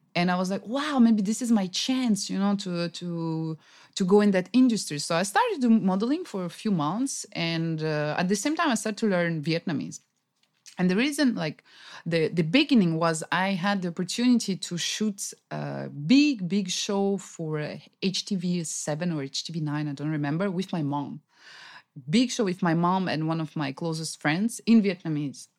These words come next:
And I didn't know, but the M C on stage is someone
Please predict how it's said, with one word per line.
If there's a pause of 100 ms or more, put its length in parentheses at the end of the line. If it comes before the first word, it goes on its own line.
(100)
And
I
didn't
know,
but
the
M
C
on
stage
is
someone